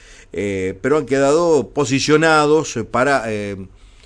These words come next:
como dicen algunos, tratar de sacar al radicalismo de este empantamiento que tiene, eh, está empan-, empantanado,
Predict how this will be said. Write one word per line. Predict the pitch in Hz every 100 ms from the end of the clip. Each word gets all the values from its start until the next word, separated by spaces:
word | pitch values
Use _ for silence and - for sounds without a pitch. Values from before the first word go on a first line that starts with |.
| - - -
como | 180 214
dicen | 240 - 143
algunos, | 139 135 117
tratar | 127 131 - 226 208
de |
sacar | 151 123 - 139 147 - -
al | 110 110 104
radicalismo | 101 113 110 135 143 123
de | 117 117
este | 120 123
empantamiento | 113 113 110 113 104 113 143 151 127
que | 107
tiene, | 92 139 143 123 151 - -
eh, | 98 92
está | 90 98
empan-, | 95 107
empantanado, | 123 101 101 98 113 135 117 127